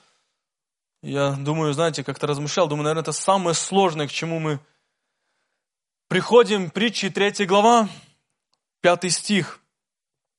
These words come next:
«Надейся на Господа всем сердцем твоим и не полагайся на разум твой».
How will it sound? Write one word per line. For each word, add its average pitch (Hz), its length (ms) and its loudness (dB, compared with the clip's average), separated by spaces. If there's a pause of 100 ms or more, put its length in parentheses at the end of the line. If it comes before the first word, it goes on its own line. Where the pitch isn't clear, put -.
(760)
«Надейся 190 600 2
на 170 120 4
Господа 160 680 2 (280)
всем 143 280 -2
сердцем 208 540 0
твоим 196 500 -2 (460)
и 156 100 0
не 139 100 0
полагайся 143 800 -2 (420)
на 120 80 -8
разум 120 420 -8 (420)
твой». 117 340 -12